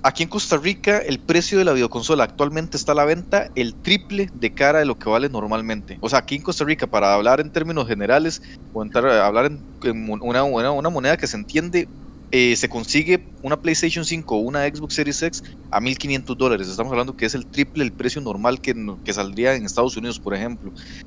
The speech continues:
¿Qué es lo que provoca? ¿Qué, qué, qué es la consideración de lo que usted vio? Usted más que todo vivió mucho la generación pasada, la, la, la salida de la Xbox One y la PlayStation cuatro. ¿Qué vio usted, eh, o qué, qué es lo que hace que esos precios están tan exorbitantes, al menos aquí en Costa Rica?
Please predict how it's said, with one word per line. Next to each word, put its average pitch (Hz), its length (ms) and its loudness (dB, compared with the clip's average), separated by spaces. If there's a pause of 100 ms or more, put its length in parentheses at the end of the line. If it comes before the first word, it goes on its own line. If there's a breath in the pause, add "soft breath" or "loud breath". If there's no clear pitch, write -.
(320)
¿Qué 165 200 8
es 175 40 4
lo 190 120 4
que - 100 0
provoca? 127 580 2
¿Qué, 135 320 0
qué, 127 120 -4
qué 139 160 2
es 151 80 4
la 165 80 2
consideración 123 560 0
de 131 80 2
lo 110 80 -2
que 113 80 -6
usted 127 280 2
vio? 160 440 6
Usted 117 300 -2
más 151 140 0
que - 80 -4
todo 165 200 2
vivió 143 320 4
mucho 156 260 0
la 165 80 6
generación 110 380 -2
pasada, 147 280 4
la, 98 220 4
la, 101 160 6
la 101 140 2
salida 110 260 0
de 143 60 4
la 101 240 2 (360 loud breath)
Xbox 165 480 0
One 196 300 2
y 143 80 -2
la 104 540 6 (120)
PlayStation 139 440 0
cuatro. 160 320 0 (340 loud breath)
¿Qué 156 160 4
vio 170 160 4
usted, 185 460 4
eh, 123 100 4
o 120 220 2
qué, 135 200 -2
qué 147 100 2
es 151 40 4
lo 175 100 2
que 156 140 0
hace 165 260 2
que - 120 -4
esos 147 160 -2
precios 156 300 -2
están 156 180 -4
tan 170 100 0
exorbitantes, 123 640 -6
al 117 80 -2
menos 135 220 -6
aquí 117 120 -10
en 127 60 -10
Costa - 240 -8
Rica? 139 340 -6